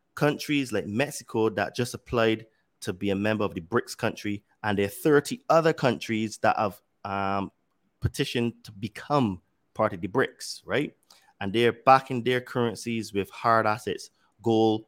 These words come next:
silver, oil, and resources, right? All of these are things that are happening right now. <clears throat> Then we have the whole trans-, uh, transhumanist movement. And then we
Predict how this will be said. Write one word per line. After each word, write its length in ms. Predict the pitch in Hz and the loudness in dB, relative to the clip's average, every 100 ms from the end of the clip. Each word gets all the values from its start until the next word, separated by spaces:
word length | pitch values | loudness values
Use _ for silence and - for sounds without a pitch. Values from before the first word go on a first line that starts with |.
| - | -12
silver, 540 | - 110 104 101 101 98 _ - | -2 0 0 0 -2 -2 _ -2
oil, 420 | 104 101 98 98 _ _ - | 2 4 2 -2 _ _ -10
and 200 | 92 87 | -8 -8
resources, 680 | 92 104 101 - 73 - - | -4 -2 -2 -4 -14 -18 -10
right? 220 | 98 127 - _ _ _ _ _ _ - - | -4 -4 -4 _ _ _ _ _ _ -16 2
All 180 | 147 139 | 6 6
of 60 | |
these 200 | 120 127 | 6 2
are 60 | 110 | 0
things 280 | 127 120 104 | 2 0 0
that 80 | 95 | -2
are 60 | |
happening 440 | 107 110 - 101 95 | 0 0 0 -4 -2
right 180 | 98 | -2
now. 260 | 113 110 - _ _ _ | 0 0 -2 _ _ _
<clears throat> 1300 | 233 - - - _ _ _ _ _ _ _ - - 92 | 4 4 -2 -8 _ _ _ _ _ _ _ -20 -16 -4
Then 540 | 104 170 165 170 170 _ _ _ | 2 4 4 2 -2 _ _ _
we 140 | 113 131 | 0 6
have 280 | 147 147 | 6 6
the 60 | 117 | 2
whole 340 | 123 139 139 | 0 0 0
trans-, 600 | 139 - 117 113 113 - _ - | -2 -2 0 0 -2 -6 _ -10
uh, 340 | 107 107 104 | -6 -4 -4
transhumanist 720 | - 117 113 - 170 160 156 | 2 2 4 2 2 0 -2
movement. 380 | 135 123 107 139 - _ _ _ _ _ _ | -4 -4 -4 -6 -8 _ _ _ _ _ _
And 360 | 98 101 98 98 | -2 0 2 4
then 180 | 120 120 | 4 4
we 240 | 113 101 | 0 -2